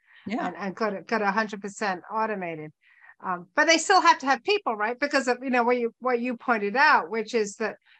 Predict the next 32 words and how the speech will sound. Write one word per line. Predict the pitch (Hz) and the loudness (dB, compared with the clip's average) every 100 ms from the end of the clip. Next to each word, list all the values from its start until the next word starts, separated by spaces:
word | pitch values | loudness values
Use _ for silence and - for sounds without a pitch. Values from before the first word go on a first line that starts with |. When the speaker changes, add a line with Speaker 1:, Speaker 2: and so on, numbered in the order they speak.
| _ - | _ -4
Speaker 2:
the, | 226 | -2
the | 214 226 | -2 -4
technology | - 262 220 262 330 349 254 247 226 220 | 0 0 2 6 6 6 2 0 -2 -2
is | 226 - | -4 0
still | 330 311 | 2 4
not | 269 226 - | 4 2 0
good | 262 | -2
enough | 262 240 214 202 - - | 0 0 -2 -4 -18 -10
for | - 240 | -2 -2
it | - | 0
to | - 214 | -4 -2
be | 220 214 202 | 2 2 0
mistake | 208 196 - 214 208 | -4 -8 -6 -6 -8
proof. | - 139 - _ _ _ - 240 | -14 -14 -16 _ _ _ -2 2
Speaker 1:
Mm-hmm. | 233 | 4
Speaker 2:
Um, | 254 302 370 - | 4 2 -2 -12
and | 220 - | -14 -6
I, | 240 226 | -2 0
in | 262 | 2
fact, | 370 349 | 2 4
I | 311 | 4
had | 285 285 | 4 0
this | 277 294 | 0 2
happen | 269 269 | 2 2
the | 262 254 | -2 0
other | 240 | 0
day. | 220 262 | -2 0
I | 247 | 2
was | 214 202 | 0 -2
buying | - 240 262 | 2 2 0
bananas | 233 220 254 285 247 202 | -2 -2 0 0 0 -4
and, | 202 196 | -6 -6